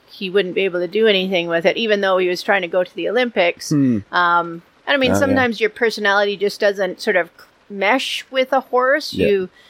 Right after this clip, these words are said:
Speaker 1: you know, there's, they, when I was growing up, it was like you either rode the hot sort of horse or you rode the hol-, cold sort of horse, and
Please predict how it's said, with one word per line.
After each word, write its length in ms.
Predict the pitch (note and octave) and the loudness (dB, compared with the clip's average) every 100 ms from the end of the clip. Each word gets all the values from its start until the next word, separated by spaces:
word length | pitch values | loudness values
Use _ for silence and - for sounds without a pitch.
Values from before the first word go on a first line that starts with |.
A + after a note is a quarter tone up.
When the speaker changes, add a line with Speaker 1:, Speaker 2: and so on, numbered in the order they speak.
| _ _ | _ _
Speaker 1:
you 100 | F#3+ | -4
know, 120 | F3+ | -2
there's, 380 | F#3 F3+ - - - _ _ _ | 0 -2 -4 -16 -20 _ _ _
they, 280 | - F3 - - - | -4 -4 -4 -10 -14
when 220 | G3 F#3 | -4 2
I 100 | F3+ | 2
was 120 | F3+ | 2
growing 180 | - F3+ | 0 2
up, 140 | E3+ E3+ | 2 0
it 80 | F3+ | -2
was 140 | F3+ | 2
like 160 | D#3 - | 0 2
you 240 | G3 F3+ - | -2 -2 0
either 240 | G3+ F#3+ | 0 0
rode 200 | F#3 F#3 | 0 2
the 80 | D#3+ | 0
hot 360 | - G#3+ A3 - | 0 0 0 -2
sort 160 | A#3+ | -2
of 100 | A#3 | -2
horse 340 | - A3+ A3+ G#3 | -2 -2 0 -2
or 40 | |
you 100 | F#3 | 0
rode 160 | F3+ F3+ | -2 -2
the 60 | |
hol-, 240 | F3+ G#3 - - | 0 -2 -2 -4
cold 280 | B3+ B3 A#3 | 0 0 0
sort 180 | B3+ A#3+ | -2 -2
of 100 | A3 | -2
horse, 420 | A#3+ A#3 A#3 A3+ | 2 2 0 -2
and 240 | F#3+ F3+ | -2 -4